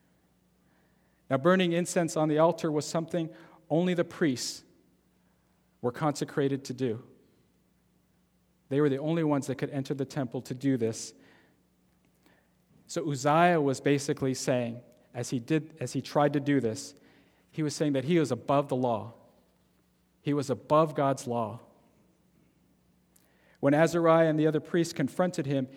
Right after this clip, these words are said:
he became angry. And this is obviously a sign of pride. You don't take correction well. And while he was raging at them before the incense altar, it says, leprosy broke out on his forehead.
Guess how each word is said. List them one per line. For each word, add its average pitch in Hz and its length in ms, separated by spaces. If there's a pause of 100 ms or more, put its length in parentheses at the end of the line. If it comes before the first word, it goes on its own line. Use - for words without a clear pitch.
(120)
he 165 120
became 143 380
angry. 131 440 (1300)
And 123 120
this 151 200
is 160 240 (240)
obviously 151 480
a 139 40
sign 139 280
of 131 120
pride. 113 440 (1080)
You 120 120
don't 151 220
take 143 200
correction 123 560
well. 107 280 (1900)
And 127 100
while 147 160
he 170 140
was 143 180
raging 170 440
at 156 120
them 156 280 (280)
before 170 280
the 151 160
incense 156 440
altar, 147 420
it 131 140
says, 143 380 (240)
leprosy 143 600
broke 131 300
out 127 180
on 123 120
his 113 200
forehead. 107 500